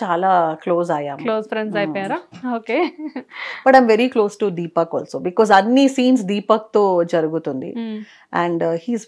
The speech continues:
Speaker 1: very sweet.
Speaker 2: ఓకే.
Speaker 1: మ్మ్.
Speaker 2: ఎలా ఉంటుంది అమ్-, మీ అమ్మాయి గారు సీరియల్? యాక్చువల్ గా టీమ్ అంతా మీ కోఆపరేట్ ఉంటారా చాలా?
Speaker 1: అంటే I love my co-artists.
Speaker 2: మ్మ్.
Speaker 1: Uh, they are very,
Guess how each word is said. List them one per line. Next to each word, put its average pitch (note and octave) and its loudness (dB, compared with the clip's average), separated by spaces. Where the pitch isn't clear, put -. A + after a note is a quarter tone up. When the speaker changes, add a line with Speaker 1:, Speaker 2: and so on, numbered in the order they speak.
Speaker 1:
very E3 -4
sweet. - -14
Speaker 2:
ఓకే. A3 -12
Speaker 1:
మ్మ్. F#3 -12
Speaker 2:
ఎలా C#4+ 4
ఉంటుంది A#3+ -4
అమ్-, G#3 -6
మీ G#3+ -6
అమ్మాయి A3 -2
గారు A3+ 0
సీరియల్? G#3 -4
యాక్చువల్ G3+ -6
గా A3 0
టీమ్ B3 -4
అంతా B3 -2
మీ A#3 -4
కోఆపరేట్ G#3+ -4
ఉంటారా G3+ -4
చాలా? G3 -4
Speaker 1:
అంటే B3 4
I F#3 6
love E3+ 2
my C4 6
co-artists. E3 0
Speaker 2:
మ్మ్. A3+ -2
Speaker 1:
Uh, D3+ -2
they D#3+ -2
are D3+ -6
very, D#3+ -4